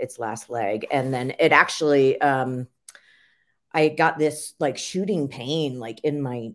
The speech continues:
tibia was what was going on there. And, um,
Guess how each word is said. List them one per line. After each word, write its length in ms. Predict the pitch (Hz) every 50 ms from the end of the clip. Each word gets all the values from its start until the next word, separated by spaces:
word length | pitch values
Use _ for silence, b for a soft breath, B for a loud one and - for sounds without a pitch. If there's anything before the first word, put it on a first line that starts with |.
| -
tibia 540 | - - 165 147 135 127 113 - - - - - _ -
was 420 | 170 156 143 131 117 - - - -
what 300 | - 156 139 143 139 -
was 160 | 135 131 123
going 260 | - 139 131 127 117 117
on 280 | 123 123 127 127 123
there. 440 | 120 123 120 120 113 101 98 117 - _ _ -
And, 360 | 160 143 135 131 127 127 - - -
um, 460 | 127 123 123 120 113 117 113 117